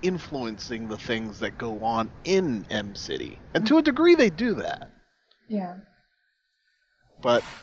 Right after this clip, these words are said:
Speaker 1: you know, more rule from afar, like,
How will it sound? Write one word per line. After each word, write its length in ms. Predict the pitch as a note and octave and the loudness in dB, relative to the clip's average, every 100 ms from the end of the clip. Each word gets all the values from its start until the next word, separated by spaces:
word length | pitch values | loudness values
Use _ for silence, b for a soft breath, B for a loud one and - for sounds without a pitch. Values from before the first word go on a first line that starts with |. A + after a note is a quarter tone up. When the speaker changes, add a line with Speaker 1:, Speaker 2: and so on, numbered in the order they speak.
| _ _ _ _ _ _ _ _ - | _ _ _ _ _ _ _ _ -4
Speaker 1:
you 80 | C#3+ | -2
know, 180 | G#2 - - - - | -2 -8 -18 -20 -12
more 480 | D3 D#3+ F3 E3+ - - - - | -4 4 6 6 4 -6 -20 -10
rule 320 | C#3 F3 F#3 | 2 4 6
from 240 | E3+ F3 D#3 | 4 2 0
afar, 680 | - C#3+ C3+ D3+ D#3+ D#3+ C#3+ | 0 6 6 8 4 2 -8
like, 420 | B2+ A2+ A#2 - | -8 -6 -8 -12